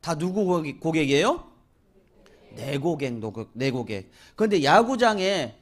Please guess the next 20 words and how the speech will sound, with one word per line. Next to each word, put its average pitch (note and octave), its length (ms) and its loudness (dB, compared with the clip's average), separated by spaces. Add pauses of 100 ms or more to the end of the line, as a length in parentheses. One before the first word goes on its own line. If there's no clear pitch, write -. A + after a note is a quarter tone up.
(360)
어, F3 340 0
통상 B3 320 -2
몇 E3+ 140 2
명이에요? G3 680 -2
오십여 G#3 460 0
명이에요, A#2+ 480 -6
아이들이. A2+ 520 -4 (580)
일반 A#3 360 0
야구 F#3 280 2
하려면 F#3 540 -4 (260)
전반전, F#3 440 -2
후반전 F#3 400 -4
한 E3 160 -6
오십여 F3+ 380 0
명이야. A#2+ 440 -4 (240)
그 G3 200 -2
아이들이 F3 340 2
유산균을 F3 480 -2
다 D#3 160 -6
먹어주면 C3+ 720 -2